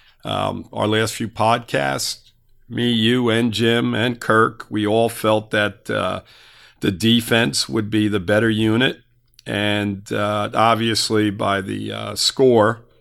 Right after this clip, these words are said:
of yesterday's game, that was not the case. Uh, they, they let us down. Um, they, they underachieved, and, uh, you know, inevitably that's why you lose by so many points. Um,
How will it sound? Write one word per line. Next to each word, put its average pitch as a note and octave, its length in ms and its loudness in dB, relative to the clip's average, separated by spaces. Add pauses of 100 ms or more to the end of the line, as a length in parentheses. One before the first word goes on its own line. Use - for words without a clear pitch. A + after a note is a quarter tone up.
(160)
of G2+ 160 -4
yesterday's G#2 640 0
game, A2 320 -2
that A2 240 0
was A2+ 280 -2
not A2 240 -2
the - 80 -12
case. - 520 -4
Uh, G2+ 260 -8
they, A2 460 -2 (640)
they A2 140 4
let A#2+ 200 4
us - 180 2
down. A#2+ 520 2 (140)
Um, F#2+ 560 -4 (540)
they, G2+ 260 -2
they G#2+ 340 -4
underachieved, A#2+ 1120 0
and, G#2 540 -8
uh, A2 360 -6 (1000)
you - 120 -4
know, A2 140 2
inevitably A2 640 2
that's G#2+ 340 0
why A2+ 200 2
you A2 180 0
lose C3 400 2
by A2 220 -4
so G#2 260 -4
many G#2+ 240 -4
points. C3 680 -8
Um, G2 540 -10